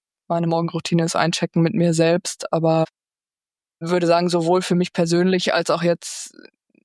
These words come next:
bezogen auf, wenn ihr vielleicht im Team merkt, ähm,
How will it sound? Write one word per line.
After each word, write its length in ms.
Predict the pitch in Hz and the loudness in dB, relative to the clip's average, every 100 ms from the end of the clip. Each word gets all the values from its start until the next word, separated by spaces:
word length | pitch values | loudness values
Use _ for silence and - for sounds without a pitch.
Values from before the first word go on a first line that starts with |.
| _ _ | _ _
bezogen 460 | 190 180 - 175 175 | -8 -4 0 0 2
auf, 320 | 120 170 - - | 0 0 -4 -2
wenn 160 | 170 | 0
ihr 80 | 175 | 0
vielleicht 240 | - 170 | 0 -2
im 100 | 175 | -2
Team 340 | - - 202 190 | -2 0 2 4
merkt, 640 | 170 170 170 - - - - | 4 2 -2 -8 -10 -10 -4
ähm, 480 | 175 170 165 135 | -2 0 0 -2